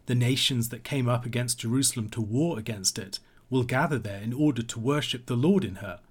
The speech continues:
As Lightheart notes, the remnant that escapes the death and overthrow of the stricken city becomes living waters flowing out to give life to the world.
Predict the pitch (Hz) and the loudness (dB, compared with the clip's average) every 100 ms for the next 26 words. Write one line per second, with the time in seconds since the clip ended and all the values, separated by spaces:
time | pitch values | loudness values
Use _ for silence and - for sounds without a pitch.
0 | _ - 120 120 123 143 143 131 117 101 | _ -8 -2 2 4 2 0 -2 -2 -2
1 | 110 95 90 - - 110 131 175 151 113 | -8 -10 -4 -2 -2 0 4 4 2 -2
2 | 131 120 - - 139 95 - - 123 - | -6 2 6 6 4 -4 -2 -2 -2 -2
3 | 120 123 - 113 139 135 120 117 113 101 | -2 -2 -4 -2 0 0 0 -4 -8 -8
4 | 98 - - - 143 - 113 - 143 - | -10 0 0 2 -2 -2 4 4 4 -2
5 | 92 - - - - 139 - 160 120 120 | -12 -16 -20 -20 -6 -4 0 0 2 2
6 | 165 170 139 135 165 156 - 95 - - | 0 0 -2 0 0 0 -2 -4 -2 0
7 | 143 139 131 127 98 - - 123 117 117 | 2 2 0 -2 -4 -10 -4 -4 0 2
8 | 123 117 - 104 110 131 123 92 92 | 2 0 -6 -6 -4 -2 -4 -6 -14